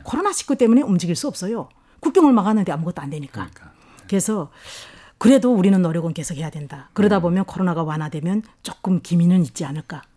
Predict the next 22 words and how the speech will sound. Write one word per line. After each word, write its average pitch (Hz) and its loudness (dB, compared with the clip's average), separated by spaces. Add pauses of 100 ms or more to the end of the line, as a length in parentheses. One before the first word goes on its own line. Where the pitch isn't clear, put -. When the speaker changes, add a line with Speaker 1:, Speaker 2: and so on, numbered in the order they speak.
(160)
Speaker 2:
음. 85 -8
Speaker 1:
그렇게 175 -8
보였습니다. 151 -12 (420)
Speaker 2:
알겠습니다. 90 -12 (480)
그 104 2 (300)
예전에 107 0 (320)
저희가, 117 -2
제가 123 -2
이제 131 -4 (100)
다큐멘터리 147 -2
주로 127 0
좀 110 0
많이 98 -4 (180)
만-, 95 -10
그 - -8
Speaker 1:
음. 90 -2
Speaker 2:
제작을 101 -2
했었거든요. 95 -2 (440)
Speaker 1:
음. 160 0 (220)
Speaker 2:
북한을 110 -2 (180)
동방의 143 0
엘도라도라고 123 2